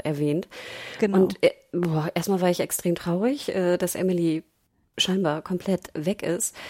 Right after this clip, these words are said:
Speaker 1: Aber dann sagt ja auch June, "Ich kann das irgendwie reparieren, ne? I can fix this, äh, denn es ist meine Schuld." Und ich fragte mich, warum ist es denn überhaupt ihre Schuld?
Speaker 2: Mhm.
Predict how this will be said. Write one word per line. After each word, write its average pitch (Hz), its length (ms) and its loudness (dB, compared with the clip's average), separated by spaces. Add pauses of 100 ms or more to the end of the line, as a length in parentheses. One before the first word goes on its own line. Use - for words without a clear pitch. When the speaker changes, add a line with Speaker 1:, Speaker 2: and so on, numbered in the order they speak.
(280)
Speaker 1:
Aber 185 140 2
dann 208 180 4
sagt 240 240 0
ja 226 120 -2
auch - 120 -8
June, 214 560 2
"Ich - 140 -4
kann 233 100 4
das 214 180 2
irgendwie 185 340 0
reparieren, 190 580 2
ne? 214 200 0
I 196 60 -4
can 202 160 -4
fix - 320 -6
this, 190 460 -2
äh, 175 200 -2
denn 170 140 0
es 180 140 -4
ist - 220 -6
meine 180 320 4
Schuld." 165 460 -4
Und - 80 -8
ich 180 100 -8
fragte 220 280 -4
mich, 202 220 -4
warum 185 260 0
ist - 160 -4
es 302 80 -6
denn 185 160 0
überhaupt 143 480 -6
ihre 147 160 -6
Schuld? - 400 -10 (100)
Speaker 2:
Mhm. 226 440 6